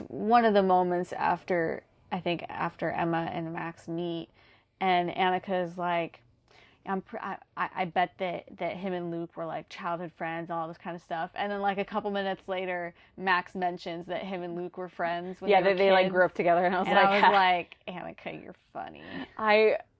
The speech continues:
Speaker 2: oh man, they just had that, like, childhood best friend turned rivals kind of vibe. Like,
Speaker 1: Yeah.
Speaker 2: they were best friends, and then all of a sudden, like,
Speaker 1: They both got into chocolate, got into chocolate, but then,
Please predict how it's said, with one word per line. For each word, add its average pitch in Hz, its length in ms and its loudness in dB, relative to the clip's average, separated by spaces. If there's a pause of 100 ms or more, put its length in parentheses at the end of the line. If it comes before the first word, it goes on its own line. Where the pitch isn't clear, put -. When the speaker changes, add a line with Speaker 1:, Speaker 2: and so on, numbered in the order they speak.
(120)
Speaker 2:
oh 170 320 0
man, 160 280 -4
they 196 140 4
just 254 160 -2
had 180 320 4
that, 170 320 4
like, 160 320 0 (260)
childhood 175 640 2
best 160 280 2
friend 170 360 2
turned 170 320 -2
rivals 170 580 2
kind 175 220 2
of 170 200 -2
vibe. 165 400 8
Like, 165 180 4
Speaker 1:
Yeah. 160 320 0 (220)
Speaker 2:
they 185 220 6
were 180 400 6
best 175 440 6
friends, 175 460 6
and 185 240 0
then 165 160 2
all 180 200 8
of 170 80 6
a 185 40 4
sudden, 165 480 2
like, 156 340 0 (260)
Speaker 1:
They 196 120 2
both 185 300 0
got 170 220 4
into 175 540 -4 (120)
chocolate, 180 400 -4 (380)
got 175 200 0
into - 180 -8
chocolate, 202 600 -2
but 175 160 -8
then, 170 420 0